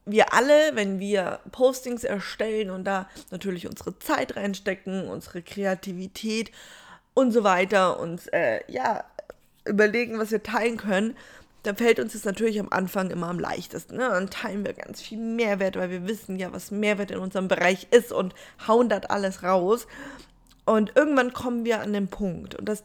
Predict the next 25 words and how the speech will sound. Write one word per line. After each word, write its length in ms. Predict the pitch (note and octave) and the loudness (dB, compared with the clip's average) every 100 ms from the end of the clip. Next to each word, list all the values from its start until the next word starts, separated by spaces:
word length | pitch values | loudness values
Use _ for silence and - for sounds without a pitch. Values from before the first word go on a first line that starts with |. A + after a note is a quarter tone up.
| - | -4
an 100 | G3+ | -2
den 160 | A3 | -2
kommen 240 | A3+ B3+ A#3+ | -4 -8 -6
wir 100 | A3 | -6
relativ 560 | G3+ G3+ - - G3 | -4 -6 -6 -10 -10
schnell, 540 | - - F#3+ F3+ D#3 - - - _ - | -10 -8 -2 0 0 -4 -12 -20 _ -4
wo 140 | G#3+ | 0
wir 120 | A#3+ A3 | 4 4
merken, 640 | F#3+ F3 F#3+ - A3+ C4+ _ _ _ _ _ _ _ _ - | 4 4 2 0 -4 -6 _ _ _ _ _ _ _ _ -12
keiner 360 | - A3 A#3+ | -2 2 2
interagiert 560 | G3 F#3+ E3+ E3+ A#3 A3 | 0 -4 -8 -2 -2 -2
mit 180 | G3+ F#3+ | -6 -4
mir, 400 | G3+ G3 F#3+ F#3 _ _ _ _ _ _ _ _ _ _ _ _ - - | -2 0 -2 -6 _ _ _ _ _ _ _ _ _ _ _ _ -14 -4
meine 220 | F3 E3 | -2 -2
Postings 520 | - G#3+ - G3+ - | -2 -2 -4 -8 -8
kommen 220 | - F#3 | -4 -2
nicht 180 | F#3 E3+ | -2 -4
so 100 | - | -4
an, 260 | - G#3+ G3 | 0 0 0
wie 60 | |
ich 100 | F3 | -2
es 60 | - | -8
mir 100 | F#3 | -10
gedacht 500 | G3 - A#3 - - | -6 -2 -2 -2 -4
hab, 300 | G3 G3 | -4 -4